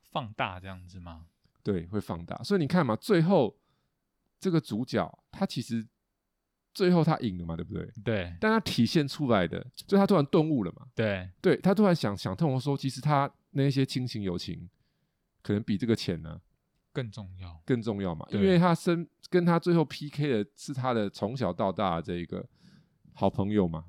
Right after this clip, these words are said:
Speaker 1: 对啊。
Speaker 2: 对啊。所以就我们可以发现哦，这个戏剧里面呈现了一个什么？就是最，最后一个主角他顿悟了这一切，
Speaker 1: 对。
Speaker 2: 对不对？
Speaker 1: 嗯。
Speaker 2: 同时他又拿到了什么？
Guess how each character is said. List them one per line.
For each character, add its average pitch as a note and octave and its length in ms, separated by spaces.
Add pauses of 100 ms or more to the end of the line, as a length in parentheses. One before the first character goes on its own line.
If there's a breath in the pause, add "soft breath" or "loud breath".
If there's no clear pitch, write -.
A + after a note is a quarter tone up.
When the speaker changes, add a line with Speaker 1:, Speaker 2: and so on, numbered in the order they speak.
(100)
Speaker 1:
对 A#2 300
啊。 F#2+ 60
Speaker 2:
对 G2+ 140
啊。 F2+ 160 (120)
所 G3+ 200
以 E3 100 (100)
就 G#3 100
我 F3+ 40
们 C#3+ 100
可 D3 120
以 B2+ 40
发 B2+ 260
现 A2+ 280
哦， E2+ 240 (520)
这 A#3+ 100
个 G3+ 180
戏 - 240
剧 F3 160
里 A2 220
面 C3+ 300
呈 - 500
现 D#3 140
了 A2+ 80
一 G2+ 60
个 G2+ 100
什 - 100
么？ - 60 (120)
就 E3 100
是 F3 120
最， F3+ 240
最 F#3+ 280
后 F#3+ 240
一 C#3 100
个 A#2 360 (720)
主 D3 180
角 B2 180
他 B2+ 140
顿 B2+ 320
悟 B2 60
了 G2+ 100
这 F2+ 180
一 F2 80
切， - 320 (340)
Speaker 1:
对。 A#2 220
Speaker 2:
对 G#2 100
不 G2 60
对？ F2+ 200
Speaker 1:
嗯。 - 60 (240)
Speaker 2:
同 A2 200
时 A2 160
他 A2 180
又 G#2 100
拿 E2+ 140
到 F2+ 180
了 F2 60
什 - 120
么？ - 180